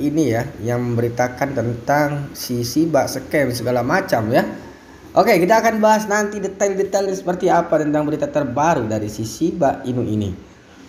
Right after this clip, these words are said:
Namun sebelum kita bahas lebih detailnya, Saung Kripto menginformasikan bahwasannya,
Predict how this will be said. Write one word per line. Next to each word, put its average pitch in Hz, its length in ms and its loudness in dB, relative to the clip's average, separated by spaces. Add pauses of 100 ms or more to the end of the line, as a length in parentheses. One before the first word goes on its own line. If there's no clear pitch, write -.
(260)
Namun 160 160 4
sebelum 214 320 0
kita 214 160 4
bahas 208 240 4
lebih 202 160 2
detailnya, 202 240 2
Saung 202 240 2
Kripto 196 320 0
menginformasikan 185 960 0
bahwasannya, 175 880 2